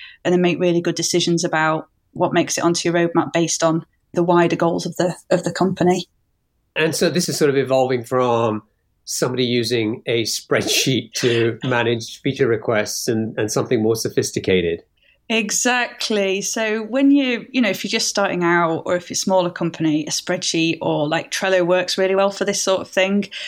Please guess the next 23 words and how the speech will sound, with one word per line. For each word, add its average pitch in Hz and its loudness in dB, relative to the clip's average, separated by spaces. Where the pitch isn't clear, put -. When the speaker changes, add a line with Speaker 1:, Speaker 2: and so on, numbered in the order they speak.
Speaker 1:
But 190 2
at 202 -2
scale, 175 0
you 190 -2
need 185 -6
to, 180 2
you - -4
know, 185 0
as 185 -2
your 180 -6
business 190 0
scales, 175 -2
you 180 -2
need 185 -2
to - -2
scale 175 0
that 170 -2
feedback 185 -4
process, - -2
because 175 -2
if 175 -2
you 185 -2
don't, 165 4